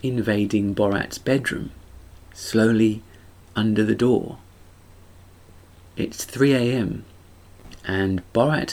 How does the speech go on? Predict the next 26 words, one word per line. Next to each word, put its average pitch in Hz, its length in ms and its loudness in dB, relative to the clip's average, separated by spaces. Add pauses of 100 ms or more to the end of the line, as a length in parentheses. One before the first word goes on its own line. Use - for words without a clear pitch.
has 135 220 -2
his 123 240 -4
crucifix - 760 -2
close 131 400 0
at - 180 -10
hand. - 420 -6 (1600)
Azamat 127 640 -4
shares 131 580 0
this 101 200 -2
state 98 380 -2
of 95 120 -10
terror, 113 400 0 (800)
and 143 220 0
they 151 100 2
both 151 320 2
throw 110 480 2
dollar 123 360 0
bills 131 440 2
at - 160 -8
them. - 240 -12 (1000)
But - 140 -6
nothing 131 460 0
seems 120 420 -2
to 120 140 0
dissuade 131 520 -4
them. - 240 -8